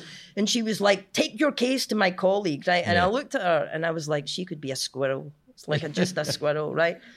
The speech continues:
Speaker 2: Yeah.
Speaker 1: That it takes the sting out of stuff. And in years,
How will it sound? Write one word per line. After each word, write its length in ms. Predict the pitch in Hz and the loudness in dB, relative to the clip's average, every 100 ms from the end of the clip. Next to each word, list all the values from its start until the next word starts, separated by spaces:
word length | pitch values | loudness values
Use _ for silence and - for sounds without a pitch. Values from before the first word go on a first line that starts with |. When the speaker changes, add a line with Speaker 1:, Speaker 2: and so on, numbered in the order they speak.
| - | -8
Speaker 2:
Yeah. 260 | - 90 85 - _ | -2 -2 -2 -8 _
Speaker 1:
That 300 | 190 - - 214 | 0 0 0 -2
it 220 | - - | -4 -2
takes 400 | 285 330 339 - | -2 -2 -4 -4
the 120 | 254 | -4
sting 360 | 233 - 185 233 | -2 0 0 0
out 180 | 240 214 | -2 -4
of 80 | |
stuff. 320 | - 208 180 170 _ - | -4 -2 -2 -6 _ -4
And 280 | 202 208 - - | -2 -2 -6 -6
in 240 | 202 214 | -2 0
years, 440 | 226 269 285 262 | 0 2 2 0